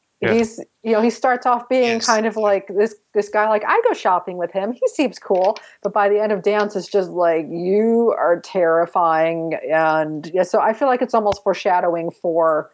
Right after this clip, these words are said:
Speaker 2: you know, him finally stripping away the last of his Mummers farce of, you know, just being this sort of, like, like,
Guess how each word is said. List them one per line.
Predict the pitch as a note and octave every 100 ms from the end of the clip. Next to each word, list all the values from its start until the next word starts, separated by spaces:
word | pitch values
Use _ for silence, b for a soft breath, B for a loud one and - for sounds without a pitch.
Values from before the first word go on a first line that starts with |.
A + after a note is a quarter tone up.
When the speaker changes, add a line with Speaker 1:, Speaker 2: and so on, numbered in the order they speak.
| b b b b _ F3
Speaker 2:
you | G#3+
know, | F#3
him | F3+ G3 F3+
finally | F#3+ F#3+ E3+ E3+ F3
stripping | - F#3+ F#3+ F3
away | F3 E3+
the | D#3+
last | E3+ E3 -
of | F3+ E3
his | F#3+ E3+ F3
Mummers | E3+ E3+ E3+ E3 - b b b _
farce | F#3+ E3+ E3 E3 - - _ -
of, | E3+ E3+ D#3 D3+ _
you | G#3 F#3+
know, |
just | E3+ F3
being | G3 F3+ F3
this | E3+
sort | G3+ F3+
of, | F3
like, | F3 E3+ - _ _ -
like, | F3+